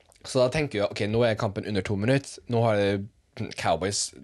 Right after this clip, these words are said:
som var det beste laget gjennom hele kampen, egentlig bare fikk ikke til å få den der, de poengene de skulle, egentlig skulle ha hatt.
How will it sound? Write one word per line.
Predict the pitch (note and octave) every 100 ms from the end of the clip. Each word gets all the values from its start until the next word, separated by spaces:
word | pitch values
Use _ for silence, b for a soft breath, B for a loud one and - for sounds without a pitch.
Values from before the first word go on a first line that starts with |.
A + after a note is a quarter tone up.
| - -
som | - A2+
var | G#2 F2+
det | A2+
beste | A#2 -
laget | G2+ F2 F#2+
gjennom | F2+
hele | F2+ F2+
kampen, | F#2+ - D#2
egentlig | F2 G#2+
bare | G2 E2
fikk | - - -
ikke | - -
til | E2+
å |
få | F2+ E2+
den | E2+
der, | E2 - -
de | F#2+
poengene | F2+ E2 D2+ D#2+
de | F2
skulle, | - E2+
egentlig | - -
skulle | E2
ha |
hatt. | B2